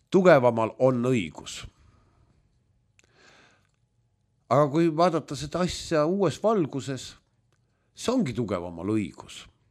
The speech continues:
Äh, sellepärast, et reaalsus on tugevus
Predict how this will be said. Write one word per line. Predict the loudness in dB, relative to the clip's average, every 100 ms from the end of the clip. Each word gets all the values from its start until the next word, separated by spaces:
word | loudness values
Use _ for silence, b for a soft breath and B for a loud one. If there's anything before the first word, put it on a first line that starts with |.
| _ _ _ _ _ _ B B B B B B B -2
Äh, | 2 6 6 6 6
sellepärast, | 6 6 6 0 -2
et | -2
reaalsus | 4 6 6 2 -10 -14 -18 -20 _ -6
on | 0
tugevus | 2 2 0 -2 -16 -20